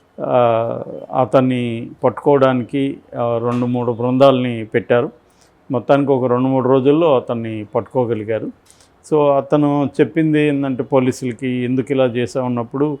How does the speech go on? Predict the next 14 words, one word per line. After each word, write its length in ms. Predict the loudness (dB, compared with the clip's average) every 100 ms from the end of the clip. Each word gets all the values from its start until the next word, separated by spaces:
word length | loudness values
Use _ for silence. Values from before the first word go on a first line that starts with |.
| _ _ _ _ -2
నాకు 240 | 0 2
ఆ 40 |
పోర్న్ 400 | 2 6 6 6 2
చూస్తూ 260 | 0 0 0
ఉంటే 360 | -2 -2 -2 -2
నాకు 720 | -2 -6 -8 -8 -6 -6 -8
మైండ్ 360 | -6 -2 0 0
అంతా 280 | 0 0 0
ఎట్లాగో 400 | 0 0 0 0
మారిపోయింది, 800 | -2 -2 -2 -4 -4 -6 -6 -6
నా, 360 | -8 -8 -10
నాకు 340 | -8 -8 -8 -8
నేనేం 460 | -6 -4 -2 -2
ఆలోచించలేదు, 880 | 0 2 0 0 -6 -6 -6 -6 -8